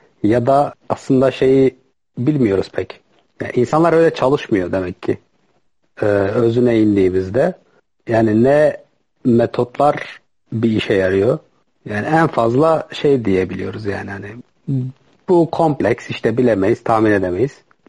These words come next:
Şeye de bakmıyoruz yani başkaları nasıl tahmin yürütüyor. Yani şu an insanın nasıl konuştuğunu tahmin eden modeller var. E, yapay zeka modelleri, chat G P T gibi. E, biz hala şey yani, hani işte insanın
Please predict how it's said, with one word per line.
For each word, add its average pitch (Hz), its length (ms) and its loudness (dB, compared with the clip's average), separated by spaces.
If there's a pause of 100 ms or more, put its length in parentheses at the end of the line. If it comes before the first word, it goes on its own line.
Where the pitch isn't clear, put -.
(120)
Şeye 143 260 0
de 147 100 2
bakmıyoruz 95 420 -4
yani 92 220 -6
başkaları 113 580 0
nasıl 113 220 -2
tahmin 117 340 2
yürütüyor. 117 560 2 (520)
Yani 104 340 -2
şu 123 220 0
an 117 300 2 (500)
insanın 135 600 2
nasıl 160 240 -2
konuştuğunu 135 640 0
tahmin 123 400 2
eden 120 380 0 (460)
modeller 107 560 2
var. 95 400 -4 (180)
E, 95 100 0
yapay 101 360 2
zeka 98 320 0
modelleri, 90 420 -2
chat - 220 -4
G 104 120 -2
P 98 160 -4
T 95 120 -6
gibi. 90 280 -8 (500)
E, 98 140 -4
biz 120 120 0
hala 147 320 2
şey 147 200 0
yani, 95 200 2
hani 90 160 -4
işte - 240 -8
insanın 110 500 -2